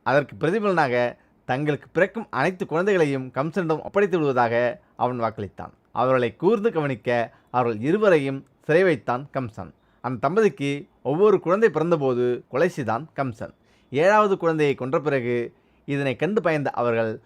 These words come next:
தங்கள் எட்டாவது குழந்தையை காக்குமாறு விஷ்ணு பகவானிடம் மன்றாடினார். ஒரு இரவில் வாசுதேவன் கனவில் வந்த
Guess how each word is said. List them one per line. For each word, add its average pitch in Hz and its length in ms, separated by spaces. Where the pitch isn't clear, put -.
தங்கள் 143 320
எட்டாவது 226 400
குழந்தையை 165 380
காக்குமாறு 127 720
விஷ்ணு 135 300
பகவானிடம் 135 580
மன்றாடினார். 110 580
ஒரு 135 220
இரவில் 127 440
வாசுதேவன் 196 600
கனவில் 151 340
வந்த 120 360